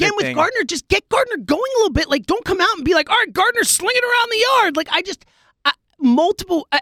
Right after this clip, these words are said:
Speaker 1: and, and look, I give him a bit of a pass in the sense that they've done such a great job scheming for Jalen, and they are certainly locked in on that offense and that quarterback and building around him and all that.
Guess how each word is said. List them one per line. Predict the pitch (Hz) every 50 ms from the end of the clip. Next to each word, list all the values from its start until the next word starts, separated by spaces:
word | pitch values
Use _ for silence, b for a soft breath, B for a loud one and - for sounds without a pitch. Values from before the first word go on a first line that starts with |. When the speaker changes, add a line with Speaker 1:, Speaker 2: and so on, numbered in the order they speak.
| -
Speaker 1:
and, | - 294 240 214 -
and | 302 302
look, | 311 269 196 - -
I | 220 240
give | 202 190 285 302
him | 330 339
a | 285
bit | 202 190 214 214
of | 208
a | 220 185
pass | - 180 185 185 190 156
in | - 180
the | 175 151
sense | - 170 170 165 -
that | - 170 160 160 - _ _ _ _ _ _ _ -
they've | 170 180 180 156
done | 139 165 156 151
such | - - - - 175 160 - -
a | 160
great | 147 160 165 160 139
job | - 165 151 151 147 135
scheming | - - - 156 147 147 143 139
for | - - 139
Jalen, | 131 131 139 139 135 135 139 131
and | 131 135
they | 135 131
are | 123 117
certainly | - - - 165 143 147 156
locked | 135 139 143 139 143 131 - 147
in | 135
on | 127 123 131 139
that | 151 160 175 - -
offense | 156 151 143 - 151 147 139 120
and | 127 123 135
that | 151 151 165 - -
quarterback | - 170 160 147 143 139 147 139 135 - -
and | 123 107 -
building | 160 156 160 165 156
around | 151 147 139 135 127
him | 160 165
and | 156 151
all | 147 147
that. | 143 139 139